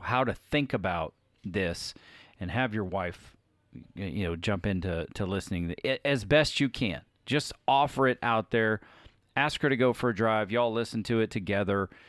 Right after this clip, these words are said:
Um, buy her some, you know, a soda, an ice cream, or whatever if you dabble in sugar. Um, you know, Quincy's the anti-sugar guy, carnivore man. But, uh,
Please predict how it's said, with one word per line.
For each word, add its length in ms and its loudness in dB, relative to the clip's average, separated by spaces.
Um, 340 0
buy 180 2
her 100 2
some, 520 -2
you 160 -2
know, 240 0
a 80 0
soda, 480 2
an 100 2
ice 220 0
cream, 320 0
or 80 0
whatever 360 0
if 180 -8
you 100 -4
dabble 340 -4
in 120 -6
sugar. 420 -4
Um, 520 -2
you 140 0
know, 140 0
Quincy's 380 -6
the 160 -4
anti-sugar 600 -2
guy, 160 -4
carnivore 500 -6
man. 340 -6
But, 320 -4
uh, 260 -2